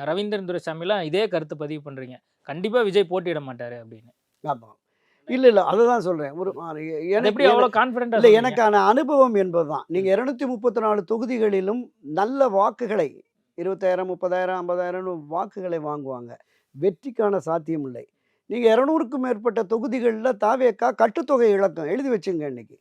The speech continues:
Speaker 2: ஏதாவது ஒரு அணியில இணைந்தாருன்னா, ஒரு இருபது சீட்டுனா ஒரு பத்து, பதினஞ்சு சீட்டு கூட ஜெயிச்சு அங்க, அ, சட்டமன்றத்துல என்ட்ரி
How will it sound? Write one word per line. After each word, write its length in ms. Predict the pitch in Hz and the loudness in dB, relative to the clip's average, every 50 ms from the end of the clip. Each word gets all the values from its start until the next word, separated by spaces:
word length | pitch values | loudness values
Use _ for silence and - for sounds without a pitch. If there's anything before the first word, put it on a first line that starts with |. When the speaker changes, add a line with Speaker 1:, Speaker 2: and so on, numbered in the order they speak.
| _ _ _ | _ _ _
Speaker 2:
ஏதாவது 640 | - 143 160 180 202 208 208 220 247 294 302 262 254 | -12 -6 -4 -2 0 2 4 4 4 4 2 2 2
ஒரு 200 | 240 226 208 226 | 2 2 2 2
அணியில 220 | 294 311 302 294 | 0 2 4 6
இணைந்தாருன்னா, 760 | 277 254 226 233 233 247 247 220 220 214 196 190 202 226 262 339 359 _ _ _ _ _ _ _ _ _ | 6 6 4 0 -6 -4 -2 0 0 0 0 0 0 0 -2 -2 -4 _ _ _ _ _ _ _ _ _
ஒரு 180 | - 220 226 233 | 0 2 2 2
இருபது 320 | 233 254 262 262 247 214 175 | 2 2 2 2 2 0 -2
சீட்டுனா 360 | 262 254 214 254 254 254 262 | -4 -4 -4 -4 -2 0 2
ஒரு 140 | 247 226 202 | 2 2 2
பத்து, 200 | 226 233 202 226 | 0 -2 -2 -2
பதினஞ்சு 220 | 202 220 208 208 | -2 -2 -2 -2
சீட்டு 280 | 196 170 233 226 202 233 | -2 -4 -6 -6 -6 -6
கூட 220 | 220 214 226 226 | -4 0 0 0
ஜெயிச்சு 380 | 202 180 214 214 226 185 190 233 | 0 0 0 -2 -2 -2 -2 -2
அங்க, 580 | 226 208 196 190 190 185 175 170 165 160 143 - _ _ _ _ _ _ - | 0 0 0 2 2 2 2 2 0 -4 -6 -10 _ _ _ _ _ _ -8
அ, 80 | 180 165 | -4 -2
சட்டமன்றத்துல 680 | 175 196 185 226 220 220 202 185 202 190 165 208 208 202 | 0 0 2 2 2 2 2 2 0 0 0 0 0 2
என்ட்ரி 280 | 202 220 233 254 240 | 0 0 0 -2 -4